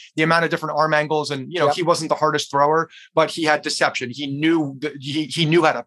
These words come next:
Speaker 1: pitch. He could dot a fastball. He could dot an off-speed pitch. I, I, that's, that's the type of guy that Cortez is really, um, turning into it. So if he could have some postseason success like El Duque, then we got something
Speaker 2: I,
Speaker 1: great
Speaker 2: I
Speaker 1: here.
Speaker 2: think you, you know, yeah, it's a high bar. So we'll see if he gets there.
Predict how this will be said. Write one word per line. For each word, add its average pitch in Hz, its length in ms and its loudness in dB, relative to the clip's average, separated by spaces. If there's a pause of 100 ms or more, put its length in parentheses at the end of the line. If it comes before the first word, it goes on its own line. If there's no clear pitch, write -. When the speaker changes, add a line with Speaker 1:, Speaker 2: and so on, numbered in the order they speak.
(100)
Speaker 1:
pitch. - 320 -4
He 135 80 -4
could 131 220 -8
dot 147 260 2
a 139 40 -10
fastball. 135 540 -2 (160)
He 165 80 -6
could 165 160 -2
dot 143 220 2
an 139 60 -2
off-speed 135 420 -2
pitch. 131 180 -4
I, 160 220 2
I, - 120 0
that's, - 320 0 (220)
that's 226 120 -4
the 175 60 -6
type 180 200 0
of 160 100 0
guy 156 180 2
that 139 160 -6
Cortez 139 360 -4
is 117 180 -10
really, 139 480 -4 (360)
um, 120 480 -2 (160)
turning 156 240 2
into 147 240 0
it. 117 40 -8
So - 60 0
if 151 60 -2
he 233 60 2
could 294 80 2
have 285 100 2
some 185 120 -4
postseason 180 440 -2
success - 340 -2
like 139 140 0
El 123 100 0
Duque, 185 400 0
then 123 140 -4
we 190 80 -4
got 135 180 0
something 113 220 -2
Speaker 2:
I, - 20 -10
Speaker 1:
great 170 220 0
Speaker 2:
I - 40 2
Speaker 1:
here. - 80 -4
Speaker 2:
think 220 240 2
you, 196 120 6
you 170 240 0
know, 147 160 2
yeah, 143 280 4
it's 147 120 -2
a - 20 -4
high 208 300 2
bar. 165 500 2
So - 200 -14
we'll 143 100 -6
see 185 200 -4
if 175 120 -4
he 180 80 -4
gets 151 300 0
there. 131 280 2